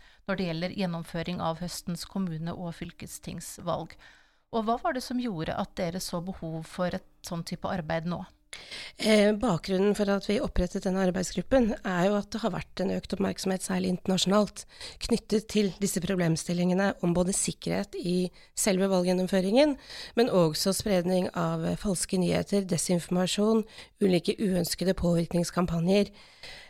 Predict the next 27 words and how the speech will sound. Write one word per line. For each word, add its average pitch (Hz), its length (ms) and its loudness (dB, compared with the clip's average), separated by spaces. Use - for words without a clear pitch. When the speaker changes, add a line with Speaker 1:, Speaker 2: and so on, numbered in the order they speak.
Speaker 2:
Eh, 202 320 4
vi 220 160 4
har 190 160 6
jo 208 60 0
sett - 340 0
at, 196 240 -2
eh, 208 400 2
blant 208 400 2
annet 185 480 -2
det 180 160 0
svenske 190 400 0
riksdagsvalget, 196 800 0
så 240 80 0
skjedde 180 400 2
jo, 180 80 2
skjedde 175 400 0
jo 185 80 2
dette 180 240 -4
i, 190 400 2
i 190 80 0
ganske 190 400 -2
stor 202 240 0
grad. 254 400 4
Eh, 214 640 0
så 226 160 4
vi 208 160 2
tenkte 220 460 2